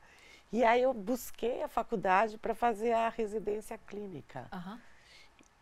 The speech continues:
Speaker 1: E foi, assim, um ritual de passagem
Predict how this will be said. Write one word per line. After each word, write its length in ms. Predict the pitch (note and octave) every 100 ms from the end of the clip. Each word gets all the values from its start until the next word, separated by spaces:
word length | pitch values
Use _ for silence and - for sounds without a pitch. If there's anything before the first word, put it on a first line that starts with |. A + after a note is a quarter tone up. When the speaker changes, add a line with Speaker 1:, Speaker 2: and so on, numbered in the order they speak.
| -
Speaker 1:
E 200 | A3+ D4+ - -
foi, 180 | - D4
assim, 300 | C#4+ - C4
um 120 | B3
ritual 440 | A3 A#3+ - B3 A#3
de 120 | F#3
passagem 920 | - G3+ - F#3 F3+ E3 E3 E3 D#3